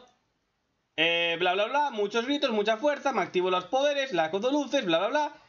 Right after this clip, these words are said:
Activo esto, "Hola, estoy Chuchulo, soy el puto amo". Eh, y tenemos más, más. Oh, mira, sexy. Ichigo activa el poder arcoiris. No voy a decir ninguna, nada más, porque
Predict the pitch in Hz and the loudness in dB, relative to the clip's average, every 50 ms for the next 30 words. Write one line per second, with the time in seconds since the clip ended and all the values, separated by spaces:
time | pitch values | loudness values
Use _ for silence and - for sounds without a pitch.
0 | _ _ _ - - 175 175 - - 196 185 190 262 285 294 262 - - - - | _ _ _ 0 0 0 0 0 -2 -2 0 2 2 0 0 0 -4 -2 0 0
1 | 277 165 170 190 208 214 208 196 196 - 196 180 180 - 175 - 254 277 277 285 | 0 0 0 0 2 2 0 -2 -2 -2 -4 -4 -2 -2 -4 -4 -2 0 0 0
2 | 277 - 185 165 160 156 220 170 165 - 269 302 294 294 302 294 - - - - | 0 0 -2 -2 -2 -2 -2 -4 0 0 2 2 2 0 -4 -4 -6 -10 -10 -10
3 | - - - _ _ - 156 160 170 170 170 175 175 175 175 175 175 175 175 175 | -12 -12 -20 _ _ -2 0 2 2 2 0 0 0 0 0 0 0 0 0 0
4 | 170 170 170 170 - - 202 226 240 214 202 208 214 190 185 185 156 151 151 147 | 0 0 -2 -2 -2 -2 -2 -2 0 0 0 0 0 -2 -2 -2 -2 -4 -4 -4
5 | - - 190 208 165 160 170 175 175 175 247 247 240 - 285 233 - - 226 247 | -2 -2 -2 0 0 0 0 0 -2 -2 -4 -6 -4 -4 -6 -6 -4 -2 -2 -2
6 | 233 - 214 214 185 214 226 226 214 208 214 196 202 208 220 208 180 127 - - | 0 2 0 0 0 0 0 0 0 0 0 -2 -2 0 0 -2 -2 -4 -8 -14
7 | _ _ _ _ _ _ _ _ _ _ _ _ _ _ _ _ _ _ _ _ | _ _ _ _ _ _ _ _ _ _ _ _ _ _ _ _ _ _ _ _
8 | _ _ _ _ _ _ _ _ _ _ _ _ _ _ _ _ _ _ _ _ | _ _ _ _ _ _ _ _ _ _ _ _ _ _ _ _ _ _ _ _
9 | _ _ _ - 294 - - - 294 330 359 359 349 359 415 415 - - - _ | _ _ _ -2 -2 -2 0 0 0 0 2 0 0 0 0 -2 -4 -10 -12 _
10 | _ _ _ _ _ _ _ _ _ _ _ _ - - _ _ _ _ - 143 | _ _ _ _ _ _ _ _ _ _ _ _ -20 -20 _ _ _ _ -10 -6
11 | 123 127 135 135 135 143 147 139 143 147 151 160 175 202 214 214 214 208 208 196 | -4 -2 0 -2 0 0 0 0 0 0 0 0 0 -2 0 0 2 0 0 -2
12 | - - _ _ _ _ _ _ _ - 202 226 285 302 311 320 339 359 330 302 | -6 -14 _ _ _ _ _ _ _ -6 -2 0 0 0 0 0 0 -2 -2 -4
13 | - - - _ - 185 170 165 | -6 -14 -14 _ -4 -2 0 0